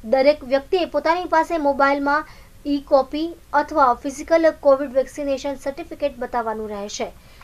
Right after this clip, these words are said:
ઉપરાંત લોકોના વેક્સિન સર્ટિ ચેક કરવા માટે એપ બનાવાઈ છે, જેના માધ્યમથી આવા લોકોના સર્ટિ અસલી છે કે નહીં તે પણ ક્યુ આર કોડના માધ્યમથી ચેક કરાશે.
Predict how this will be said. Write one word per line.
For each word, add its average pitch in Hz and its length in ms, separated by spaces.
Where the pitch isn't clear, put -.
ઉપરાંત 302 420
લોકોના 269 640
વેક્સિન 262 520
સર્ટિ 269 340
ચેક 254 300
કરવા 233 300
માટે 269 440
એપ 247 200
બનાવાઈ 220 520
છે, 285 240
જેના 254 200
માધ્યમથી 277 640
આવા 247 240
લોકોના 247 500
સર્ટિ 247 460
અસલી 302 340
છે 285 140
કે 269 160
નહીં 262 400
તે 254 80
પણ 285 320
ક્યુ 302 180
આર 311 400
કોડના 277 420
માધ્યમથી 277 580
ચેક 277 220
કરાશે. 202 420